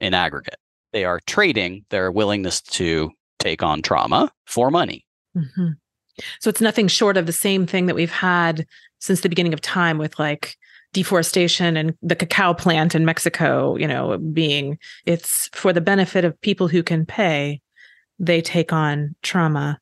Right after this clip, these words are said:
Speaker 2: child labor, in this case, child pornography, in this case, all kinds of evils and upsets.
Speaker 1: Yeah. This is, this is a dirty job. You could send Mike Rowe to do this job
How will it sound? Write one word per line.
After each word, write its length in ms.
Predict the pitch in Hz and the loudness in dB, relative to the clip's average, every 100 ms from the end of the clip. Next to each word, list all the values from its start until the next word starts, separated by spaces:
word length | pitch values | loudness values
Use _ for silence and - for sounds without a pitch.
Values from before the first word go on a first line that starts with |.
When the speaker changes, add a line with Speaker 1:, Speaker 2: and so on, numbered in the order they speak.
| _ | _
Speaker 2:
child 320 | - 156 156 | -2 0 2
labor, 500 | 170 160 147 139 139 - | 2 2 0 -2 -4 -2
in 140 | 165 | 2
this 120 | 170 | 2
case, 200 | - 147 | 2 0
child 260 | - 143 147 | 0 0 0
pornography, 720 | 156 170 160 147 143 143 139 - - - | 2 4 4 0 0 0 -2 -6 -20 -8
in 140 | - 165 | -2 2
this 180 | 160 - | 2 0
case, 400 | 156 147 - - | -2 -2 -6 -4
all 140 | 170 170 | -2 2
kinds 280 | 175 165 | 2 2
of 100 | 160 | 2
evils 400 | 139 143 95 98 | 0 0 -2 -2
and 120 | 143 143 | -2 -4
upsets. 520 | - - - - - _ _ - | -4 -6 -6 -8 -14 _ _ -4
Speaker 1:
Yeah. 200 | 185 101 _ - - - | -2 -4 _ -20 -6 -2
This 160 | 185 | 0
is, 180 | 226 - _ 113 | -2 -6 _ -2
this 180 | 170 214 | -2 0
is 140 | 175 | -2
a 60 | 143 | 0
dirty 340 | 131 135 131 | 0 0 0
job. 340 | 127 98 - - _ - | 0 0 -2 -10 _ 0
You 120 | 165 | 2
could 200 | - - | 2 0
send 340 | - 139 151 | 0 0 0
Mike 300 | 113 120 135 | 2 2 0
Rowe 400 | 110 110 107 139 - _ _ | 0 2 2 0 -6 _ _
to 100 | 127 | -6
do 340 | 101 120 123 117 | -2 0 0 2
this 300 | 113 120 - | 0 0 -2
job 460 | 107 101 107 160 | 0 2 2 0